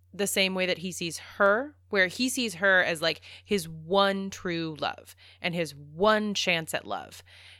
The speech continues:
And Zan, I think, just sees him as a lover and as somebody that she cares about and as somebody that she's grown very intimate with. And I think because of the mind melding that they've shared and the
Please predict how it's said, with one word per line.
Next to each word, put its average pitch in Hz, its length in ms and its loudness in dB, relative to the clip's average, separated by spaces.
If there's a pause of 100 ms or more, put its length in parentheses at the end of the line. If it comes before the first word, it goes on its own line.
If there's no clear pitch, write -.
(260)
And 208 220 0
Zan, 226 560 0
I 214 80 0
think, 196 180 -2
just - 180 -6
sees 202 200 -4
him 185 180 0
as 165 100 -2
a 165 40 -2
lover 156 460 2
and 110 160 -4
as - 80 -8
somebody 170 320 -4
that - 100 -6
she - 160 -4
cares 175 380 0
about 147 360 2
and 165 100 -6
as 165 120 -4
somebody 170 240 -4
that - 120 -8
she's 175 220 -6
grown 170 240 -2
very 165 280 0
intimate 175 360 -6
with. - 380 -14
And 180 80 -4
I 175 60 -2
think 240 260 -2
because 214 340 -4
of 214 200 0 (320)
the 196 100 4
mind 180 380 4
melding 190 340 2
that 185 140 -4
they've 185 180 -2
shared 170 760 4
and 156 400 -2 (400)
the 170 420 4